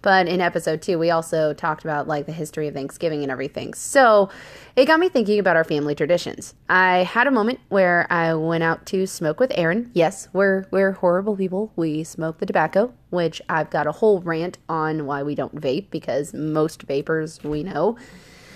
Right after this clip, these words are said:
"I'm gonna vape." And then you go outside to smoke a cigarette while your friend goes outside to smoke, and then they,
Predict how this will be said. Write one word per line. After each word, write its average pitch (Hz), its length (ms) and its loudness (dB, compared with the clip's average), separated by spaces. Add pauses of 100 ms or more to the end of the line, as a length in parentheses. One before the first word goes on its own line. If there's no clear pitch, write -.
(140)
"I'm 330 140 4
gonna 302 140 2
vape." 302 300 2 (420)
And 190 360 2
then 160 300 0
you 160 100 -4
go 180 80 0
outside 160 640 0
to 147 240 -4
smoke 262 260 -2
a 294 40 -6
cigarette 262 420 0
while 175 260 2
your 160 160 0
friend 185 220 0
goes 170 180 2
outside 160 400 0
to 151 60 -6
smoke, 160 380 -4
and 143 180 -6
then 135 160 -6
they, 131 380 -8